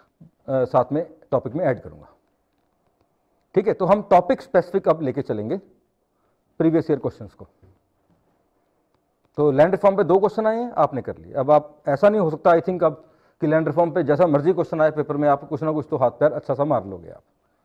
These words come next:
ठीक है जी, थोड़ा सा flexibility रखेंगे, थोड़ा सा मेरा भी schedule tight चल रहा है, तो आपके पास वो, वो मैं online ही upload करूंगा कि कब next class है,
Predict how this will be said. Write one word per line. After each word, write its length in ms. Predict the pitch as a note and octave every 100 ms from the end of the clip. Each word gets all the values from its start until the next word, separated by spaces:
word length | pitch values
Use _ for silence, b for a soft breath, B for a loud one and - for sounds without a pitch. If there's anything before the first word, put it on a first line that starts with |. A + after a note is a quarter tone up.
| _ _
ठीक 140 | - F3
है 60 |
जी, 80 | A3+ E3+ _ _ _ _ _ _ _ _ _ _ _ _ _ _ _ _ _ _ _ _
थोड़ा 140 | - F#3
सा 100 | G3+
flexibility 520 | G3 F#3 G3+ G#3+ A3+
रखेंगे, 340 | G#3 G#3+ G#3+
थोड़ा 260 | G#3+ - F3
सा 60 | F3
मेरा 200 | D#3+ F3
भी 100 | F#3
schedule 260 | F3+ F#3+
tight 200 | F#3+ F3+
चल 140 | - F#3+
रहा 120 | G#3+
है, 80 | B3+ b b b
तो 60 | F3
आपके 240 | D3+ D3+
पास 220 | F3 F3+ F3+
वो, 140 | E3+
वो 200 | F3 D#3+ F3+
मैं 200 | F#3 F#3
online 500 | - D3 D#3 F3+ F#3+
ही 80 |
upload 340 | G#3 F3+ F#3 F3+
करूंगा 260 | F3 F#3+ A3 - _ _ _ _ _ _ _
कि 40 | D#3+
कब 200 | - E3
next 220 | E3 -
class 220 | F#3 E3+
है, 80 | G3